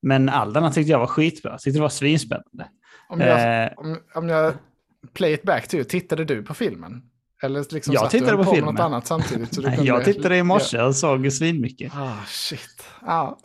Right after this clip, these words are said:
Speaker 2: nej, jag, jag är
Speaker 1: Alltså, du vet att jag skulle gilla den här filmen.
Speaker 2: Ja, jag skrev ju det till dig att, eh, ni kommer antagligen... Alltså jag kan inte förstå det, men jag, jag trodde ju verkligen att du skulle gilla den.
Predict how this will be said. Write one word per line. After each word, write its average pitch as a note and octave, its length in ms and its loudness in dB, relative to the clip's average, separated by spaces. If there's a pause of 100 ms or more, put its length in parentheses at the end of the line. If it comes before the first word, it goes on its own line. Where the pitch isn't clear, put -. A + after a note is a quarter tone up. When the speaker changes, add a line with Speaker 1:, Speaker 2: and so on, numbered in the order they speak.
Speaker 2:
nej, F#3+ 240 2
jag, D3+ 300 2
jag F#3 260 4
är D3 120 2
Speaker 1:
Alltså, D3+ 140 4
du E3 140 6
vet D#3 300 4
att C#3+ 100 0
jag F#3 240 4
skulle E3 320 2
gilla D#3+ 240 4
den D3+ 100 4
här D3+ 60 4
filmen. A#2+ 380 -2 (200)
Speaker 2:
Ja, D#3 180 -2 (200)
jag D#3+ 140 0
skrev B2 260 -2
ju D#3 60 0
det F3+ 80 2
till D#3+ 200 0
dig A2 100 -4
att, A2+ 180 -4
eh, C3+ 60 0 (420)
ni B2 220 -2
kommer G#2+ 240 -4
antagligen... C3 480 -2
Alltså D#3 160 -4
jag F3+ 60 -6
kan E3 160 -4
inte F#3+ 140 -4
förstå G2+ 340 -2
det, A2 100 -4
men C3 360 -2
jag, B2 220 -4 (100)
jag C3+ 320 -4 (340)
trodde C3+ 260 -4
ju A2+ 80 -4
verkligen F#3+ 260 0
att - 80 -10
du - 60 -8
skulle B2 240 -4
gilla C3+ 160 -4
den. A#2 180 -12